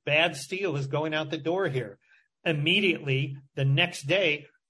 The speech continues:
these investigators, Truman had them on a plane to Pittsburgh, and they were going undercover to find out what was going on in this, in this steel plant.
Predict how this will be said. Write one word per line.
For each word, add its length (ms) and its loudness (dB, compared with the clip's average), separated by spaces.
these 200 -2
investigators, 840 -2
Truman 320 -6
had 180 -2
them 120 0
on 100 0
a 40 -4
plane 300 -6
to 80 -2
Pittsburgh, 640 -6
and 260 -4
they 120 -4
were 200 -6
going 440 -4
undercover 840 -2
to 80 -10
find 280 -4
out 140 0
what 140 -2
was 140 -8
going 320 -6
on 180 0
in 100 -2
this, 440 -6
in 160 -4
this 160 -6
steel 240 -8
plant. 280 -14